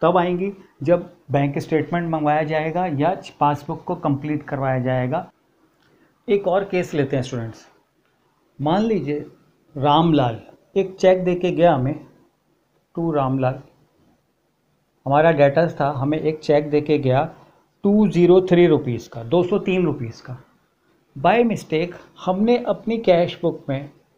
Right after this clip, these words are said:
bank column में हमने इसको टू ज़ीरो थ्री की जगह थ्री ज़ीरो टू लिख दिया।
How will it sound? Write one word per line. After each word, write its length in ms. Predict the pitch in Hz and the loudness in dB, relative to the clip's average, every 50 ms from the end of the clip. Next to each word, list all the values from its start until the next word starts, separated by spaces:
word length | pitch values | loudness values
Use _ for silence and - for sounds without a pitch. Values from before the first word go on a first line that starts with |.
| _ - | _ -18
bank 420 | 131 117 151 151 180 202 202 208 - | -4 0 2 2 2 2 -2 -2 2
column 360 | - 170 156 147 151 147 139 | 2 2 4 4 2 0 0
में 280 | 143 147 165 180 180 - - _ _ _ _ _ | -2 -2 -2 -4 -8 -12 -18 _ _ _ _ _
हमने 340 | - 156 156 156 165 175 185 190 - - - | -8 -6 -2 -2 0 0 0 -2 -4 -6 -8
इसको 280 | 175 - - - 190 185 | -8 -8 -4 -2 -2 -2
टू 480 | 185 185 - - 214 214 214 220 220 185 | -2 -6 -6 -4 -2 0 0 0 0 -2
ज़ीरो 340 | 160 180 180 180 185 196 190 190 | -2 -2 0 2 2 2 0 0
थ्री 200 | - - 175 185 185 | 0 0 0 0 -2
की 100 | 190 175 | -2 -4
जगह 340 | 147 147 143 143 180 180 185 | -2 -2 -2 0 -2 -4 -2
थ्री 240 | - 160 165 175 151 | -2 0 0 2 2
ज़ीरो 260 | 139 147 143 143 143 | 2 0 0 0 -2
टू 180 | 135 131 139 131 | -2 -4 -4 -4
लिख 160 | 123 117 107 101 | -4 -6 -6 -10
दिया। 240 | 101 113 110 113 | -12 -14 -16 -16